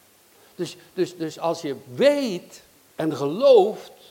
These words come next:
dat je kinderen in zonde en ongerechtigheid geboren zijn, moeten ze dus, zoals Jezus tot Nicodemus zegt, "Ja, je hebt wel heel veel, maar je moet opnieuw geboren worden." Hij zegt, "Ik snap het niet.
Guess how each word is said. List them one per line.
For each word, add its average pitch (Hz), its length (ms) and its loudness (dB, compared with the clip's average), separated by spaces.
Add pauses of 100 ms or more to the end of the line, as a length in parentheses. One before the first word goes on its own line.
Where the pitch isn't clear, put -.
(920)
dat 160 200 -6
je 175 100 -8
kinderen 175 560 -6
in 151 160 -6
zonde 175 440 -2
en 160 260 -10 (480)
ongerechtigheid 151 880 -6
geboren 196 760 -8 (100)
zijn, 113 600 -10 (1160)
moeten 156 340 -12
ze 135 140 -18
dus, 131 400 -12
zoals 123 340 -14
Jezus 143 440 -14
tot 123 240 -16
Nicodemus 127 840 -14
zegt, 101 260 -18 (960)
"Ja, 139 140 -14
je 143 140 -16
hebt 131 180 -16
wel 123 140 -16
heel 135 180 -12
veel, 110 540 -14 (680)
maar 143 140 -12
je 156 80 -10
moet 151 180 -14
opnieuw 143 260 -14
geboren 151 420 -16
worden." 98 260 -16 (460)
Hij - 140 -12
zegt, 131 160 -18
"Ik 92 100 -20
snap 147 200 -16
het - 140 -20
niet. 220 140 -18